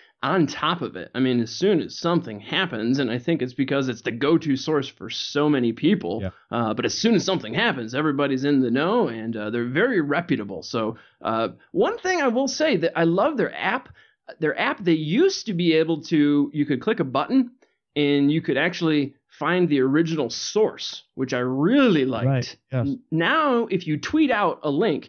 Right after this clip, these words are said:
Speaker 1: it will include, uh, a link to the source, but you yourself can't get it on the app. So, uh, Evan Silva, sir, if you're listening,
Speaker 3: <laughs>
Speaker 1: uh, thank you for being on my show, but bring back the link. I liked that.
Speaker 3: We're all asking for it. Let's get it back.
Speaker 1: Absolutely. We're, we're gonna,
Speaker 3: Start
Speaker 1: uh,
Speaker 3: petition
Speaker 1: like,
Speaker 3: for it. That's fine.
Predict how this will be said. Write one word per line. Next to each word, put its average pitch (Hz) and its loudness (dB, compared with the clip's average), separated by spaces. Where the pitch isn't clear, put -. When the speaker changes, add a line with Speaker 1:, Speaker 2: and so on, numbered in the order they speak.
Speaker 1:
it 180 2
will 170 2
include, 147 2
uh, 135 -2
a 147 0
link 147 2
to 147 -2
the 135 0
source, 147 0
but 180 0
you 202 2
yourself 294 0
can't 202 0
get 220 0
it 190 2
on 180 2
the 175 4
app. - -2
So, 139 0
uh, 143 -2
Evan 247 2
Silva, 247 2
sir, 202 -2
if 196 0
you're 180 2
listening, 143 0
Speaker 3:
<laughs> - -20
Speaker 1:
uh, 135 -4
thank 240 0
you 262 2
for 190 2
being 190 4
on 185 2
my 156 2
show, 240 -4
but 170 -6
bring 254 -2
back 226 -6
the 208 -4
link. 175 -2
I 151 -6
liked 175 -6
that. - -6
Speaker 3:
We're 107 -4
all 120 2
asking 110 -2
for 95 -2
it. 92 -10
Let's 104 -4
get 110 2
it 107 -2
back. - -6
Speaker 1:
Absolutely. 170 0
We're, 131 0
we're 143 2
gonna, 135 2
Speaker 3:
Start 151 0
Speaker 1:
uh, 120 0
Speaker 3:
petition 147 2
Speaker 1:
like, 127 2
Speaker 3:
for 104 0
it. 107 -6
That's 113 0
fine. 131 -2